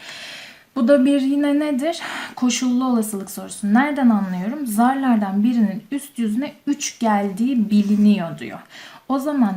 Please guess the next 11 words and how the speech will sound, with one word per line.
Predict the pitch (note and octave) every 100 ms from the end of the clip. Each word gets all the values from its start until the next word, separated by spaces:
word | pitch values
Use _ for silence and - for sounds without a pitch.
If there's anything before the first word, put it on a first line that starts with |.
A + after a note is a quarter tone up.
| F#3
benim | A3 A#3+ C#4+
oluşturacağım | C#4 A#3 G#3+ - G3+ G3 F#3 G#3+
örnek | G#3+ G#3+ A3 B3 B3
uzayımın | A3+ G#3 G#3 G3+ G3+ G3 G3+ -
elemanları | G#3 G3+ G#3 G#3 G3+ G3+ G3+ G3 F#3 F#3
nelerden | G3+ G#3 G3+ G3+ G#3+ G#3
oluşacak? | F3 F3 F3+ F3+ - - _ G#3+
Bir | A#3 A3
çift | G#3 -
zarı | - G3 A3+
attım. | G#3+ G#3+ - F#3